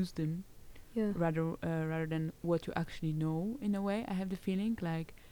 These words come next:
Speaker 1: because as you already said, everyone is so individual and everyone has their own practice and approach that it's more about this, finding your own way.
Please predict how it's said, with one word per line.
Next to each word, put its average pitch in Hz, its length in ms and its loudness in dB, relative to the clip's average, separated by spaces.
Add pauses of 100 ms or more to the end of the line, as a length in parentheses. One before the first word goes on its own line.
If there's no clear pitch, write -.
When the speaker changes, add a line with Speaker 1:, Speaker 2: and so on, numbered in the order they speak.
(380)
Speaker 1:
because 180 380 6
as 165 220 6
you 175 140 4
already 170 320 4
said, 175 320 2
everyone 165 380 2
is 160 100 2
so - 200 0
individual 165 560 4
and 160 140 2
everyone 160 320 2
has 160 140 2
their 160 180 -2
own 160 180 2
practice - 440 -4
and 156 100 0
approach 165 480 0
that 156 280 0 (960)
it's - 140 2
more 175 120 6
about 151 260 4
this, 156 240 0
finding 156 420 4
your 156 140 2
own 156 300 4
way. 156 380 2